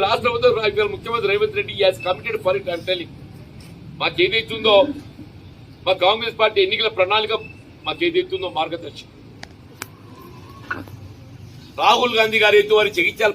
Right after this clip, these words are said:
పర్యటన సందర్భంగా he has made it clear. రాహుల్ గాంధీ గారు జగిత్యాల పర్యటన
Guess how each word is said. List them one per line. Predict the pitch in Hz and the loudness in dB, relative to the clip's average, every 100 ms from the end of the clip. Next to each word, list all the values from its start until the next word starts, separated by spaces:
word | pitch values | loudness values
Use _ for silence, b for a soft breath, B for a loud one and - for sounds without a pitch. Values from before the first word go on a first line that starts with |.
| 175 | 0
పర్యటన | 170 214 208 180 | -2 -2 0 0
సందర్భంగా | 180 175 170 175 226 - - - - | 0 -2 -2 0 -2 -4 -20 -20 -6
he | 156 | -2
has | 175 160 | 0 2
made | 208 214 | 2 2
it | - 170 | -2 0
clear. | 180 180 - - - - - - - - - - - - - - - - - | 0 0 -4 -20 -20 -20 -20 -20 -20 -20 -20 -20 -20 -20 -20 -20 -20 -20 0
రాహుల్ | 180 220 214 208 | 2 4 4 2
గాంధీ | 208 202 | 4 4
గారు | 190 226 180 | 4 4 2
జగిత్యాల | 202 220 202 - | 2 2 0 0
పర్యటన | 180 185 | 0 2